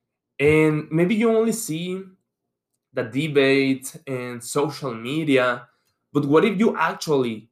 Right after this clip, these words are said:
research and, and get involved of what this candidate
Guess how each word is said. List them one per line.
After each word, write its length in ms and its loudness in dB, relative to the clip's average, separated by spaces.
research 640 0
and, 560 0
and 640 -2
get 160 2
involved 640 4
of 440 -4
what 360 0
this 240 -4
candidate 600 -2